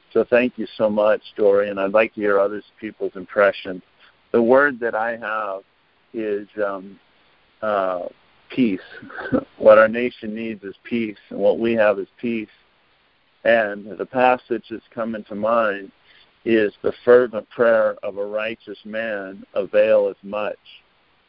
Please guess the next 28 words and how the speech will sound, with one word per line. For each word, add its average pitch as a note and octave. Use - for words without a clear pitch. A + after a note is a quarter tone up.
And A2+
what's, A2+
what A#2
I A2+
shared, A#2
I A2
mean, A#2+
Dory, C#3+
thank D3
you. E2+
Thank D#3+
you G#3
for A#2
creating C#3+
that G#2
environment A#2
and G#2
that G2+
context. B2+
Thank D#3
all C#3+
of A#2
you, F#2
and F#2+
thank C3
you, A#2+
Lord. G#2+
But, -